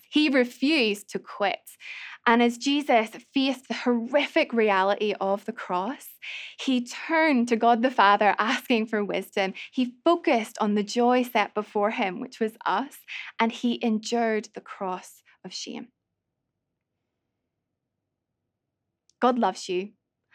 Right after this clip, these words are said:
and he is right beside you today in whatever you're facing. So why don't we pray together?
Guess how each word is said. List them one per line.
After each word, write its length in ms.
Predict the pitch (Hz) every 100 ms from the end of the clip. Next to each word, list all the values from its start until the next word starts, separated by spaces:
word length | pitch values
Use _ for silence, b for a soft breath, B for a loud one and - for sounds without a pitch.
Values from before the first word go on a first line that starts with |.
| B B B B
and 100 | 208
he 200 | - 262
is 100 | 247
right 460 | 202 190 208 196 -
beside 480 | 208 - 180 185 -
you 300 | 214 254 254
today 500 | - 190 190 185 226 _ _ _ _
in 180 | 214 202
whatever 760 | 202 208 - 202 214 214 208 220 _ -
you're 160 | 180
facing. 540 | - - 202 - 220 240 B B B
So 160 | -
why 160 | 247 285
don't 120 | 370
we 80 | 254
pray 380 | 247 - 202 202
together? 540 | - 208 208 214 247